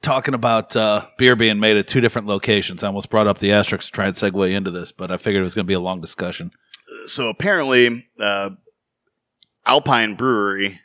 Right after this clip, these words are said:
Speaker 2: at the tap tasting room, uh, started asterixing, uh, beers on their menu that were brewed at Green Flash so that customers knew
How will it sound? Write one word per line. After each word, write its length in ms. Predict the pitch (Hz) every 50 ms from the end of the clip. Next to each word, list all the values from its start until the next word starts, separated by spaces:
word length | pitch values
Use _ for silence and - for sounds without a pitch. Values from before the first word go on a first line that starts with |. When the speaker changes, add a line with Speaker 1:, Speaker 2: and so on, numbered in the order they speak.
| _ -
Speaker 2:
at 220 | - 113 123 -
the 60 | - 107
tap 340 | - 123 117 117 - -
tasting 380 | - 147 131 117 - - 101 95
room, 320 | 95 95 92 90 92 - _ _ _ _ _ _ - - - _ _ _ _ _ - - -
uh, 260 | 92 98 92 90 85 - -
started 400 | - - - 113 113 110 101 92 -
asterixing, 880 | 98 101 110 110 - - 120 - - - 135 127 123 127 123 123 120 _ _ _ _ _ _ _ _ _ _ _ _ -
uh, 140 | 101 95 90 85 -
beers 320 | 107 104 107 113 110 -
on 100 | 120 107
their 80 | 104 101
menu 320 | 104 104 107 113 113 113
that 160 | 107 107 95
were 140 | 95 98 95
brewed 360 | 87 101 101 104 104 104 101 -
at 260 | 107 104 101 98 -
Green 180 | 101 104 107
Flash 460 | 107 - 127 123 123 135 143 - - _ _ _ _ _ _ _ _ _ _ _ _
so 220 | - - 110 104 98
that 160 | 90 - -
customers 760 | - 113 104 - - 110 107 101 98 95 90 - - - _ _ _ _
knew 460 | 98 98 101 98 98 98 113 117 -